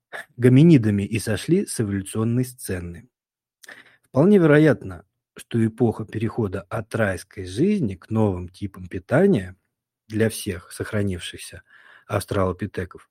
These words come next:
сопровождалась регулярным каннибализмом. Недостаток белковой пищи вызвал к жизни самый жестокий, но эффективный внутривидовой отбор.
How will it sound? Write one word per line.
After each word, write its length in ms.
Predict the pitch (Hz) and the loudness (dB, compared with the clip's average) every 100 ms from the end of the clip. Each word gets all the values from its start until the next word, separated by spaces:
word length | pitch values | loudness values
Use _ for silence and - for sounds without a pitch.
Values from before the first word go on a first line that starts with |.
| _ _ _ _ | _ _ _ _
сопровождалась 920 | - - 98 98 98 92 104 156 156 - | -8 -6 -2 2 2 2 4 4 4 0
регулярным 920 | 104 101 107 98 98 123 143 151 147 | -4 0 0 2 2 2 2 0 -2
каннибализмом. 920 | - 110 104 98 90 87 85 85 87 _ _ _ _ | -2 -2 0 0 -2 -6 -12 -16 -18 _ _ _ _
Недостаток 640 | 110 120 139 - 220 220 104 | -2 0 0 2 2 2 -2
белковой 480 | 104 98 104 98 92 | -2 0 0 -2 -2
пищи 500 | 190 190 - 92 - | -2 -4 -4 -10 -10
вызвал 760 | 110 107 139 113 92 87 90 131 - _ _ _ _ | -10 2 4 4 0 -8 -10 -18 -20 _ _ _ _
к 80 | - | -4
жизни 560 | 117 113 92 92 92 - _ _ _ - - - _ | 2 2 0 -6 -12 -18 _ _ _ -20 -20 -20 _
самый 540 | - - 135 151 165 156 | -8 2 4 8 8 6
жестокий, 760 | 156 156 - 120 98 - 95 | 4 0 2 2 2 -4 -14
но 280 | - 127 127 | -4 0 2
эффективный 800 | 113 107 - - 113 123 135 - | 0 -4 -8 -6 -4 -2 -4 -4
внутривидовой 920 | 113 110 107 - 92 92 95 92 98 95 | -6 -4 -4 -4 -8 -6 -6 -6 -6 -6
отбор. 680 | - 98 95 87 85 - | -6 -6 -6 -10 -10 -14